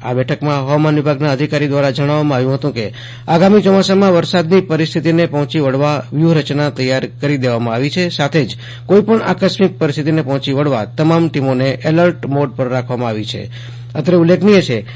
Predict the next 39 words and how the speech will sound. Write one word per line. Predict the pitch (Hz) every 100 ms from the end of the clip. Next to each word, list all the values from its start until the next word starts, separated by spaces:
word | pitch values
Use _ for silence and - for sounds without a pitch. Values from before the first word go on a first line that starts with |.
| - -
કે | 160
હવામાન | 147 175 190 202
વિભાગે | 180 165 160 170
આગામી | - 156 170 185
અઠવાડિયા | 170 156 147 139
દરમિયાન | 127 156 135 104 - - - -
સૌરાષ્ટ્ર | 190 208 185 202
અને | 220 165 170
દક્ષિણ | 156 - 185
ગુજરાતમાં | 165 156 147 - 156 151
છૂટાછવાયા | 160 185 170 165 143 147
સ્થળોએ | 143 - 151 147 110 - 123
ગાજવીજ | 151 175 160 160 185 156
સાથે | - 185 147 139 - - - 160
હળવાથી | 185 196 196
મધ્યમ | 180 156 160 151
વરસાદની | 127 - 156 135 131 123
આગાહી | 135 143 143 147
કરી | 127 110
છે. | - 95 - - - -
બેઠકમાં | 175 220 233 294 185
આ | 117 160
અંગે | 151 151
પણ | 160
ચર્ચા | 143 120 131
કરવામાં | 123 117 120
આવી | 104 107
હતી. | 113 98 82 - - - - - - -
હવામાન | 190 220 240
વિભાગે | 240 240 254
આગામી | 226 220 226
પાંચ | 214 214 208
દિવસ | 175 190 180
સુધી | - 170 127 101 123
રાજ્યના | 156 147 175 175
ઘણા | 135 165 165
વિસ્તારોમાં, | 147 - 120 113 123 - -
ખાસ | 170 180 -
કરીને | 208 208 214